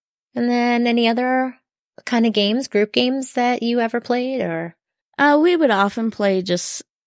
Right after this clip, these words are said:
Speaker 2: Silent Ball, which we talked about in our three classroom games that you can
Speaker 1: Mm-hmm.
Speaker 2: take and play today. Uh, we would often play Silent Ball during recess 'cause that,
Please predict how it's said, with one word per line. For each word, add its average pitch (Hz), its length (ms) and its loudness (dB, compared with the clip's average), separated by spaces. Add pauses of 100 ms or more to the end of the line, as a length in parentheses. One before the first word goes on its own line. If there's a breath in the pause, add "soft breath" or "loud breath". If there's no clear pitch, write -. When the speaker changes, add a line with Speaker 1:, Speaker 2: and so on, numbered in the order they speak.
(120)
Speaker 2:
Silent 208 440 2
Ball, 220 280 2
which 226 220 -2
we 190 80 -2
talked 180 320 -2
about 180 320 0
in 180 180 2
our 170 320 4
three 185 320 -2
classroom 185 600 0
games 190 640 2
that 175 180 -4
you 185 120 -2
can 185 140 0
Speaker 1:
Mm-hmm. 185 100 0
Speaker 2:
take 190 200 2
and 180 120 -2
play 180 220 0
today. 180 540 0 (260)
Uh, 170 260 -4
we 180 160 2
would 175 160 2
often 175 380 -2
play 180 160 0
Silent 175 400 0
Ball 175 240 0
during 180 380 2
recess 185 480 0
'cause 185 240 -4
that, 180 200 2